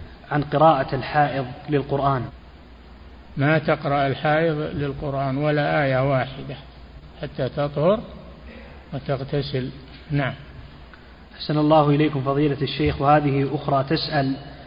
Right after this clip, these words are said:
Speaker 1: عن حكم رسم الخط على الحاجبين بقلم داكن.
Speaker 2: هذا من تغيير خلق الله ولا يجوز. الحاجبان يت-، يتركن كما خلقهن الله، وهذا أجمل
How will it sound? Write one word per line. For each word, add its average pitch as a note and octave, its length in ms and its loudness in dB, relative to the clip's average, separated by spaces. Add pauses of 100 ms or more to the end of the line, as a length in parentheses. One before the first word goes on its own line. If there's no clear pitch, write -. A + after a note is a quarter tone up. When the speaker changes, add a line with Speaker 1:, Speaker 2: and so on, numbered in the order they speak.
(380)
Speaker 1:
عن D3 140 2
حكم D#3+ 340 2
رسم D3+ 460 2 (260)
الخط - 720 -2
على C#3 200 2
الحاجبين C3 760 2 (920)
بقلم C3+ 840 0 (180)
داكن. C3+ 400 0 (1080)
Speaker 2:
هذا E3 240 2
من E3 180 2
تغيير E3 400 4
خلق D3+ 340 0
الله D3 480 2
ولا C#3+ 300 2
يجوز. C3+ 460 0 (320)
الحاجبان D#3 840 0
يت-، F3 440 -6 (420)
يتركن D#3+ 640 0
كما D3 360 2
خلقهن D3+ 760 0
الله، C3 500 0 (920)
وهذا D3+ 680 2
أجمل C3+ 460 0